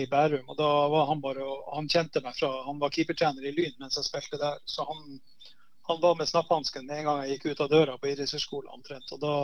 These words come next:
begynte jeg å jobbe på, på N T G, og hadde både, eh, lagsansvar, vi hadde et eget idrettslag på skolen da, som spilte i interkretsserie, og så hadde jeg også ansvar for et klassetrinn, så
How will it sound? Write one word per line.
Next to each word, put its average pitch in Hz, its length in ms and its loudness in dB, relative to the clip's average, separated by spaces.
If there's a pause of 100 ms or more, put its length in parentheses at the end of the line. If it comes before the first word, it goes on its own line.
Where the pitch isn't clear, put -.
(160)
begynte 165 320 4
jeg 143 80 4
å 151 80 8
jobbe 151 220 2 (100)
på, 131 80 -8 (320)
på 151 160 0
N - 100 -14
T 147 140 -4
G, 202 160 4
og 156 160 4
hadde 147 260 0
både, 139 300 2 (800)
eh, 151 100 6
lagsansvar, 180 800 8
vi 147 80 6
hadde 156 160 8
et 160 160 6
eget 160 220 0 (100)
idrettslag 143 560 0
på 156 160 0
skolen 151 340 -4
da, - 140 -14 (160)
som - 160 -12
spilte 139 400 -6
i 139 80 -8
interkretsserie, 139 720 -4
og 143 80 -8
så 147 300 0
hadde 151 240 2
jeg 139 80 -2
også 139 240 0
ansvar - 400 -8
for 131 300 -10
et - 200 -8
klassetrinn, 147 640 -4
så - 300 -6